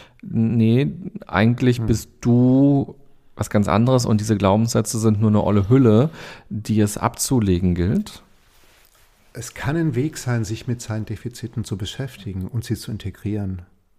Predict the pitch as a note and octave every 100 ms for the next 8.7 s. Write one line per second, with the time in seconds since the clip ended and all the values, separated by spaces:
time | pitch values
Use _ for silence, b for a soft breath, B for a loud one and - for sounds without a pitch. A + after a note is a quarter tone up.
0 | _ _ - A2 G2 A2+ - A2 - A#2+
1 | A#2+ - G2+ G2 A2+ A#2 - G2 G2+ F#2
2 | A2+ A2 G#2+ - C3+ - A2 F2+ F#2 -
3 | _ _ - G#2+ G2+ F#2+ G#2+ C#3 G2 F#2
4 | - - B B B B - G#2 B2+ A2
5 | - C#3 - C3 B2 B2 A2 - - F#2+
6 | - F#2+ F#2+ A#2+ G2+ G#2 - G#2 - C3+
7 | D3+ - G#2+ F#2+ F#2+ F#2 F#2+ - F2+ G2
8 | G#2 A2+ C3 - - -